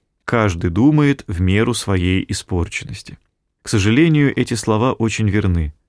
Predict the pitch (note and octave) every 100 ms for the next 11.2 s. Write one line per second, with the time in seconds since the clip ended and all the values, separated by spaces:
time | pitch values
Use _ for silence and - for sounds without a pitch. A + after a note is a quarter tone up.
0 | _ _ - - C3 E3 D#3+ G#2 A2 A2
1 | G#2+ G#2+ G2+ F#2 D#2+ D2+ - _ _ _
2 | _ - A2 A2+ A2 A#2+ A#2+ G2 G#2+ A2+
3 | A2 G#2 G#2 G2 F#2+ B2 C#3 G#2 G2 -
4 | G2+ G2+ B2+ B2 A2+ A2 C#3+ A#2+ A2 G2+
5 | G2 G#2 D3 - _ _ - - A2+ B2
6 | C#3+ D#3 B2+ - A2 - G#2+ G#2+ G2 G2
7 | - D#2+ D2 _ _ _ _ _ - A2
8 | A2 G#2 A2 G#2 A#2 A2 A2+ G2+ G#2 A#2+
9 | - - C3+ D3+ - G2+ - A2 G#2+ G2+
10 | A2+ G#2 G2+ G2+ F#2+ G#2 A#2 - B2+ -
11 | G2 -